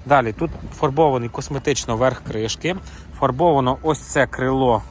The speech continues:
косметика. Тут також отака сама на такій же висоті, як і з цієї сторони подряпина була. Теж б'ється чотириста мікрон, чотириста п'ятдесят мікрон. Ця дверка також фарбована. І тут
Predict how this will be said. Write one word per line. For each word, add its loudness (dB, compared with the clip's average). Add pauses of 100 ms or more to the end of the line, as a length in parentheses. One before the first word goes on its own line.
(240)
косметика. 0 (320)
Тут -4
також 0
отака 0
сама 2
на -4
такій -6
же -6
висоті, -4
як -2
і -6
з -8
цієї -2
сторони -4
подряпина 0
була. 2 (480)
Теж 2
б'ється -2
чотириста -4
мікрон, -4
чотириста -8
п'ятдесят 0
мікрон. 0 (640)
Ця 0
дверка 4
також -2
фарбована. 4 (340)
І -4
тут 0